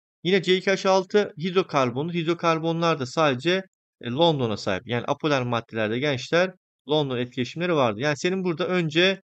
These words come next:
e, polar mı apolar mı olduğuna kanaat getirmen lazım. Bu şekilde,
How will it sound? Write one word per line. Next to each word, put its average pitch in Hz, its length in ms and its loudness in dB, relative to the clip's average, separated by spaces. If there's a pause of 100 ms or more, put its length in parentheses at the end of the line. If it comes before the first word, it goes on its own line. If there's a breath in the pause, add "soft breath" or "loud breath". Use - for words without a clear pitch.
(220)
e, 123 100 -2 (120)
polar 175 300 4
mı 170 140 -2
apolar 165 360 2
mı 143 120 -2
olduğuna 143 260 -2
kanaat 143 380 -2
getirmen 107 420 -4
lazım. 120 320 -4 (360 soft breath)
Bu 208 60 -8
şekilde, 196 600 0